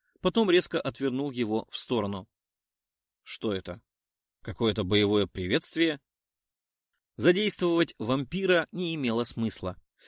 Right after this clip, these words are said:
Вернее, смысл-то был, но после его активации и даже возможного успешного исхода в битве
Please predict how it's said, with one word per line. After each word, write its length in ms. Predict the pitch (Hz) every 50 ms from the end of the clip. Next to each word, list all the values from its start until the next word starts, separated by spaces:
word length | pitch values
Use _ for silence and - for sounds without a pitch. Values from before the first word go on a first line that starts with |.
| - - -
Вернее, 400 | - 120 127 123 139 147 147 135
смысл-то 520 | - - 143 151 - - 160 147 - 165
был, 500 | 160 143 135 214 226 190 143 117 98 - - - _
но 100 | - 127
после 320 | 120 - 151 143 - 143 147
его 200 | 143 143 143 -
активации 840 | 127 - - - 139 127 147 180 190 - - - - 107 104 107 - - -
и 80 | - 120
даже 300 | 120 135 123 127 127 - _ _
возможного 600 | - 120 131 123 120 127 131 123 120 131 123 123
успешного 600 | - - 120 - - - 135 127 - - 127 120
исхода 640 | - - 139 - - - - 233 226 156 117 98 - _ _ _ -
в 140 | - 117 110
битве 440 | 110 139 139 - - 104 98 95